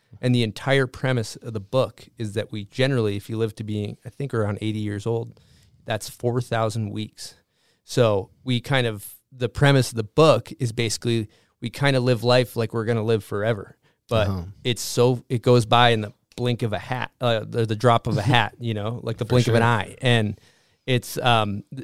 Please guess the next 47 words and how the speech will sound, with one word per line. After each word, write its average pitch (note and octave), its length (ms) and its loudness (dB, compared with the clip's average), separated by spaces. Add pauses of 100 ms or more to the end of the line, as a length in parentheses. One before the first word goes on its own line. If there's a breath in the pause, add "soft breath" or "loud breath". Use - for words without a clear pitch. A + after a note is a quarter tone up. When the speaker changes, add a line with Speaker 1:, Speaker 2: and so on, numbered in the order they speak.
Speaker 1:
it's C3+ 240 2
just C3 220 2
kinda A#2+ 240 0
serendipitous A2 680 -2
that G#2+ 100 -12
that's A2 220 -2
the A#2 60 -6
name A2 140 -2
of G#2+ 40 -4
your G#2 80 -4
movie, A2+ 240 0
'cause A2+ 180 -2
it's, A2 240 -8 (320 soft breath)
if B2 120 -2
you, B2+ 100 -6
you C3 140 2
gotta, B2+ 320 6 (100)
you C3 140 6
only D3+ 140 10
go C#3+ 100 12
around B2+ 260 8
once, B2+ 340 0
you A#2 60 0
know, A2+ 80 4
you, A#2 160 4
you B2 240 0
gotta C3 200 8
get C3 180 8
it B2 100 8
in. A#2+ 340 6
Speaker 2:
Yeah. A2 160 2
Speaker 1:
And, A2 100 0
and C3 100 2
I A#2+ 80 4
love A#2+ 300 4
the, A#2 260 6
the B2+ 120 4
name B2+ 260 6
of B2 60 0
that A#2 240 4
and A2 180 4
the, A2 360 0
the A2+ 360 -4
kinda A#2+ 240 0
mindset A2+ 520 2
behind G#2 300 -4
that. - 180 -8